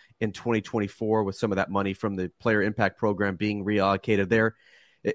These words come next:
and so you're having the last four weeks of the season that are awesome in addition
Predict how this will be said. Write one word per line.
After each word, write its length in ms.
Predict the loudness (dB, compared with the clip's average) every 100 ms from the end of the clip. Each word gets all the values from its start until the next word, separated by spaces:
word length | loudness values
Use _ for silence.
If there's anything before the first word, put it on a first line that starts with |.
| 4
and 140 | 4
so 420 | 6 8 8 6 0 _ _ _ _ _ 6
you're 140 | 10
having 240 | 12 12
the 80 | 10
last 380 | 10 10 8 4
four 260 | 2 2 4
weeks 300 | 2 0 -6
of 140 | -4
the 80 | -4
season 480 | 2 2 2 -2 -6 _ _
that 120 | 6
are 120 | 6 6
awesome 520 | 4 4 2 -6 -10 _ _ _ _ _
in 100 | 0
addition 640 | 2 4 2 2 -2 -4